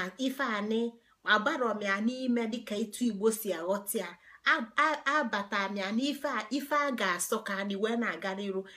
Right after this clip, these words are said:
Nke a bụ ife, ife ntọ anị na-enyekwa aka ka nsọ anị, ka ife a ga-asọ ka anị wee na-aga n'iru. Ife ndị a bụ ife na-akwado anị. Maka na ifi na anị bụ anị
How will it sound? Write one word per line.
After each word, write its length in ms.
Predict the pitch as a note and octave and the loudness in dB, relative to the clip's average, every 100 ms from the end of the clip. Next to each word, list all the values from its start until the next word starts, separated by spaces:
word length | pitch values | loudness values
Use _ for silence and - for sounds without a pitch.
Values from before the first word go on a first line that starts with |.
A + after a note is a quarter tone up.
| - | -8
Nke 220 | - A#3+ F#4+ | -4 0 2
a 140 | E4+ | 2
bụ 100 | A3 | 0
ife, 260 | C#4 C#4 D#4+ D#4 | -2 -2 -2 -2
ife 380 | D#4 E4 E4 E4+ D#4+ D#4 - _ _ _ - | 0 0 0 -2 -2 -2 -10 _ _ _ -4
ntọ 360 | D4 C#4+ D#4 C4+ | -4 -2 0 2
anị 340 | G#3+ G#3 A#3 C4+ C4+ - - - _ A3 | 2 2 4 2 0 -8 -20 -20 _ 4
na-enyekwa 640 | A#3+ C4 B3+ B3+ B3+ C4 | 6 6 4 0 0 0
aka 260 | B3+ A#3+ G#3+ | 0 0 0
ka 180 | G#3+ G3+ | 0 -4
nsọ 340 | B3 C4+ - C4 | -2 0 2 2
anị, 260 | G#3+ F#3 F3+ | 2 -4 -4
ka 120 | - | -2
ife 220 | B3+ C#4+ | -2 0
a 120 | D4+ | -2
ga-asọ 360 | B3 G3 F3+ - A3 | 0 0 0 -2 -4
ka 80 | F3+ | -4
anị 160 | F3+ | -6
wee 180 | F#3 F3+ | -2 -2
na-aga 360 | F#3+ F3+ D3+ E3 | -2 -6 -6 -10
n'iru. 340 | F3 F3+ E3+ F3+ _ _ - A#3+ | -12 -14 -14 -16 _ _ -20 -8
Ife 260 | - E4+ F#4 | -4 -2 -2
ndị 180 | F#4 F4+ | -2 0
a 120 | C#4 | 0
bụ 120 | G#3 | -2
ife 240 | B3+ C#4 D4+ | -2 -2 0
na-akwado 640 | C4 B3+ B3 G#3+ G#3+ G#3 F#3 | 0 -2 -2 -2 0 0 -2
anị. 300 | D#3 D3 C3 - _ _ _ _ _ _ - - | -4 -8 -10 -14 _ _ _ _ _ _ -20 0
Maka 340 | A3 A#3+ C4 | 2 4 2
na 140 | B3 D4+ | -2 0
ifi 300 | G4 G4 B3 | -2 0 0
na 120 | G#3+ F#3 | 2 0
anị 200 | F3+ F3+ | -2 -4
bụ 140 | F3 F#3 F3 | -2 -2 -2
anị 300 | E3+ F3 | -4 -8